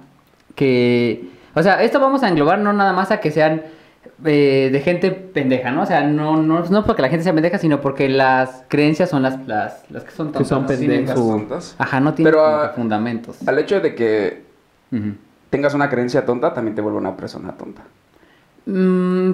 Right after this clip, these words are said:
Speaker 1: pues sí, ahora que lo dices.
Speaker 2: Es, eh, bueno, es que también
Speaker 1: Sí,
Speaker 2: luego
Speaker 1: en parte.
Speaker 2: pasan de generación en generación, ¿no?
Speaker 1: Ajá.
Speaker 3: Sí, se vuelven generacionales, sí.
Speaker 1: Sí.
Speaker 2: Entonces, yo siento que también en eso, pues, hay que entender que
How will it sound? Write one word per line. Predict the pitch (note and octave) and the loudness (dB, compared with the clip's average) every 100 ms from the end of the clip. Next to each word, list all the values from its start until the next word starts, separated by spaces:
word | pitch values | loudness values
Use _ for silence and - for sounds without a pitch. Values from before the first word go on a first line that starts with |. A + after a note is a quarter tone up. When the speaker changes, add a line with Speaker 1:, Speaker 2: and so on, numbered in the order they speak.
| F#3 | -2
Speaker 1:
pues | F#3 | -10
sí, | - C4 E4+ | -6 -2 0
ahora | A3 A3+ | 2 0
que | D#3+ | -2
lo | D3 | -2
dices. | D#3+ F#3 | 0 0
Speaker 2:
Es, | G3 A3 G#3+ G#3 | 2 2 2 0
eh, | |
bueno, | G3+ A3 | 2 2
es | A#3 | 2
que | B3 | 0
también | A#3 D#3 D#3 | 0 2 2
Speaker 1:
Sí, | |
Speaker 2:
luego | F3+ F#3 | 4 2
Speaker 1:
en | F3 | 2
parte. | E3+ | 0
Speaker 2:
pasan | G3 F#3 | 0 0
de | C#3+ | 0
generación | C#3 B2 B2 A#2 - C#3 | 0 -2 -2 -4 -4 -4
en | D3 | -2
generación, | D3+ C#3+ C#3 C3 C#3 E3+ F3+ | -2 -2 -2 -4 -6 -6 -4
¿no? | B2+ | -2
Speaker 1:
Ajá. | |
Speaker 3:
Sí, | C#3+ | -2
se | C#3 | 0
vuelven | C#3 D3 C#3+ | 2 0 -2
generacionales, | B2 A2 F#2+ G#2 A2+ A#2 | -2 0 -2 -4 -4 -4
sí. | - A2+ A2+ | -4 -8 -8
Speaker 1:
Sí. | - C#3 C#3 | -4 -4 -4
Speaker 2:
Entonces, | D3+ D3+ F3+ F3 D#3 | -6 -2 -4 -4 -2
yo | D3+ | -2
siento | D3+ D#3+ E3 E3+ | -2 -6 -4 -6
que | C3 A#2+ | -4 -4
también | C3 C3 C3+ | -4 -6 -6
en | C3+ C3+ | -6 -8
eso, | C3+ - B2+ A2+ A2+ - - _ | -10 -6 -6 -4 -8 -14 -20 _
pues, | C3+ | -4
hay | C#3+ D3 | -2 0
que | E3+ D#3 C3 B2 | 0 2 2 0
entender | C3 B2 C3 C3 | -2 -2 -2 -2
que | D3+ C#3+ C#3 | -4 -4 -6